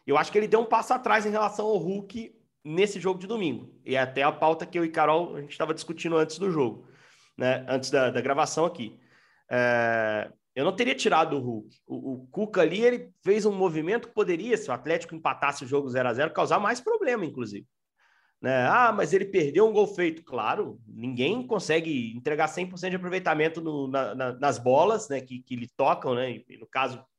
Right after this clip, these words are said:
o Hulk não teve muita oportunidade nesse jogo, também por uma atuação ruim dele. Mas é um cara que você tem que manter em campo pra você trazer recuperação pra ele.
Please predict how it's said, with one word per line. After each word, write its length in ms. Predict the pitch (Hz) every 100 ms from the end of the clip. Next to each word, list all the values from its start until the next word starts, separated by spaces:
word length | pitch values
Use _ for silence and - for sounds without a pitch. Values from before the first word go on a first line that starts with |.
| _ _ -
o 80 |
Hulk 260 | 110 143 - - _
não 160 | 151 165
teve 240 | 180 208
muita 240 | 180 185 180
oportunidade 680 | 151 139 147 135 123 135 123
nesse 160 | 127
jogo, 180 | 127 -
também 380 | 208 156 165 190
por 100 | 143
uma 140 | 135
atuação 340 | 131 127 127 127
ruim 260 | 123 123
dele. 320 | 117 131 170 - _ _ _ _ _ -
Mas 160 | 135
é 60 | 147
um 60 | 202
cara 260 | 247 240
que 100 | 247
você 120 | -
tem 160 | 185 254
que 100 | 330
manter 300 | 233 196 190
em 120 | 185
campo 300 | 185 190 196
pra 100 | -
você 120 | -
trazer 300 | 269 302 220
recuperação 580 | 311 - - 311 311 302
pra 180 | - 339
ele. 300 | 214 131 -